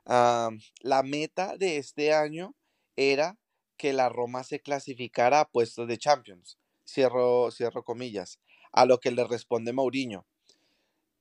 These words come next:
"Ah, las metas que el presidente se propuso no son realistas. Nosotros no tenemos una plantilla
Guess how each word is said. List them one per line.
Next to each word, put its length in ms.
"Ah, 480
las 300
metas 440
que 520
el 240
presidente 580
se 140
propuso 640
no 240
son 360
realistas. 800
Nosotros 520
no 160
tenemos 520
una 260
plantilla 760